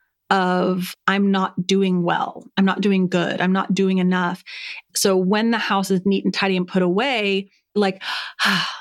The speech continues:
"See, I've got it together. I'm a good mom. Everything's in its place. I'm on top of it. I feel in control." And so it's like,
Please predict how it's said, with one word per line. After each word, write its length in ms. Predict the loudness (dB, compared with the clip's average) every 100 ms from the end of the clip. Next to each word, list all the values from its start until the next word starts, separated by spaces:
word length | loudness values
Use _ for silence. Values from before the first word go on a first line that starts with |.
| -18 _ -8
"See, 600 | -4 -2 0 2 2 2
I've 180 | -2 0
got 160 | 0
it 100 | 0
together. 1000 | -4 -6 -2 0 0 0 0 0 -2 -4 -2
I'm 120 | 0
a 60 | 0
good 280 | -2 0 2
mom. 920 | 2 2 2 0 0 0 0 -2 -4 -8 -14 -12 -2
Everything's 480 | 0 0 0 0 0
in 60 |
its 180 | -2 -6
place. 520 | -4 -2 0 0 -2 0
I'm 140 | 0
on 160 | 0 -2
top 280 | -2 0 0
of 80 |
it. 120 | -2 -2
I 120 | -4
feel 420 | -2 0 0 0 -2
in 300 | 0 2 0
control." 1500 | 0 -2 0 0 -4 -2 0 2 2 0 0 0 0 -2 -6 _ -20 -18 -16 -16 -2
And 140 | 0
so 220 | 2 0 0
it's 220 | -2 0
like, 300 | 0 -2